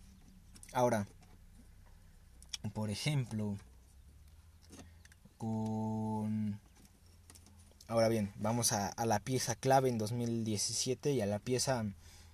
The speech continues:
oportuna o la, a la pieza esperada en dos mil diez, ah, en dos mil veintiuno, y es Superman. Superman en dos mil diecisiete, pues bueno.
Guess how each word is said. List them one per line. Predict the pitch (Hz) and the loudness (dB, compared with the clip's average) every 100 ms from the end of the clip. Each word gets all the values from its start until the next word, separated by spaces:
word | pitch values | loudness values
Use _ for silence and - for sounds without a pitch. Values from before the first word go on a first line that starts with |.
| - - - - - - - - - - - - - - - - - | -20 -20 -20 -20 -20 -20 -20 -20 -20 -20 -18 -16 -16 -16 -20 -12 -2
oportuna | 202 247 233 - 156 156 156 | 2 4 2 2 0 2 4
o | 127 | 4
la, | 120 120 | 4 4
a | 101 120 | 2 0
la | 117 | 0
pieza | 151 151 | 0 0
esperada | 156 - - 113 113 127 120 104 | 0 0 0 2 4 4 2 0
en | 101 | 0
dos | 98 104 | 0 0
mil | 104 107 104 | 0 2 0
diez, | 104 98 107 | 0 -2 0
ah, | 107 107 | 2 2
en | 104 | 2
dos | 101 | 0
mil | 110 110 | -2 0
veintiuno, | 113 104 107 104 107 | 0 -2 0 0 2
y | 110 | 4
es | 139 170 - - - - - - - - - | 4 6 4 4 -8 -20 -20 -20 -20 -20 -8
Superman. | - 190 190 110 98 - - - - | -2 2 2 2 -2 -8 -14 -12 -8
Superman | - - 127 131 131 | -4 0 0 2 2
en | 139 | 2
dos | 131 123 | 0 0
mil | 135 | 0
diecisiete, | 131 127 123 - 127 120 131 | 2 0 0 2 0 0 -2
pues | 120 - 101 95 98 104 | -2 -2 -2 -2 -2 -4
bueno. | 98 87 | -4 -4